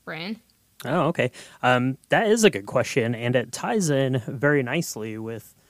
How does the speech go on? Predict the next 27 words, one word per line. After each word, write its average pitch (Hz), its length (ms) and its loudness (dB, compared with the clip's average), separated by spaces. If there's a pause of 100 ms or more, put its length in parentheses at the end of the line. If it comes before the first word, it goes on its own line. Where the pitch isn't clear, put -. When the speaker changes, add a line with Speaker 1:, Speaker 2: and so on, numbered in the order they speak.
(280)
Speaker 2:
um, 104 240 -4 (100)
kind 139 220 -8
of 131 160 -8
my 110 440 -10 (140)
main 120 600 -16 (160)
sort 117 280 -6
of, 113 300 -6
you - 140 -14
know, 110 100 -6
character 139 480 -4
arc 107 400 -4
for 107 380 -2 (400)
the 107 100 0
trio 165 360 2
here. 107 280 -2
So - 200 -4
I'll 107 60 -2
kinda, 127 480 0
I'll 120 100 -2
kinda 151 180 -2
answer 127 340 -2
that, 104 140 -2
and 110 100 -10
then 110 140 -4
we 110 80 -6
can - 100 -20
talk - 240 -4